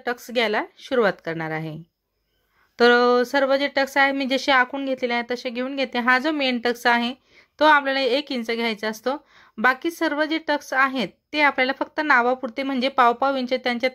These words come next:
कापड जाईल, तेवढेच आपल्याला मार्जिनमध्ये ते, अ, असे घालवायचे असतात व्यवस्थित, म्हणजे तेवढीच तिथं टीप टाकायची आहे आपल्याला.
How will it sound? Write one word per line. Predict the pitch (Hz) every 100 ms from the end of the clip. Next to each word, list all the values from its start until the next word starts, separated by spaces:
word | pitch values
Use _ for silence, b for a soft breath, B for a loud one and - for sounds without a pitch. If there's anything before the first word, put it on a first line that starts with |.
| -
कापड | 226 214 254
जाईल, | 233 262 175 - b b b
तेवढेच | 277 269 285 294
आपल्याला | 247 240 233
मार्जिनमध्ये | 226 220 196 214 214 202 214
ते, | 233 226
अ, | 220 214 214 208 185
असे | 214 254
घालवायचे | 226 254 269 262 247
असतात | 202 202 196 190
व्यवस्थित, | 190 185 185 - 175 160 _ b b -
म्हणजे | 233 262 294
तेवढीच | 277 262 -
तिथं | 269 254 302
टीप | 330 -
टाकायची | 233 214 202 202
आहे | 202
आपल्याला. | 190 185 165 147